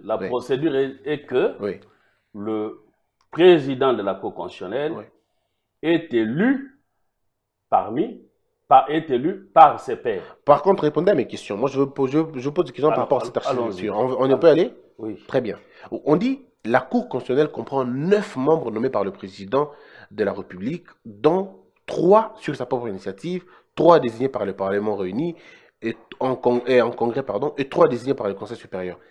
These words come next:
Speaker 2: Ma question,
Speaker 1: Oui.
Speaker 2: est-ce que avons-nous le trois, euh, euh, les trois juges choisis par le président ? Est-ce que les trois de l'Assemblée nationale sont là ?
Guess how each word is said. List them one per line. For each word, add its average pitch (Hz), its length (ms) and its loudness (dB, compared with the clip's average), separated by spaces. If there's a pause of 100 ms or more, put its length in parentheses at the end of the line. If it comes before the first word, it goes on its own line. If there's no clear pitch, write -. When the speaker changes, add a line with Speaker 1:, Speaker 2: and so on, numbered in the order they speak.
(100)
Speaker 2:
Ma 127 100 2
question, - 460 -12 (180)
Speaker 1:
Oui. 98 180 -16 (440)
Speaker 2:
est-ce 120 160 0
que - 180 -8 (140)
avons-nous 135 640 0
le 113 200 -8
trois, - 720 -4 (1040)
euh, 107 760 2 (160)
euh, 107 200 0
les 110 120 -6
trois 139 280 4
juges 147 420 -10 (520)
choisis 139 280 -4
par 127 120 6
le 113 60 2
président ? 95 380 -12 (460)
Est-ce 143 140 0
que 185 80 10
les 143 160 4
trois 151 360 2
de 131 100 -2
l'Assemblée 120 340 0
nationale 110 360 -2
sont 98 180 -8
là ? 95 180 -8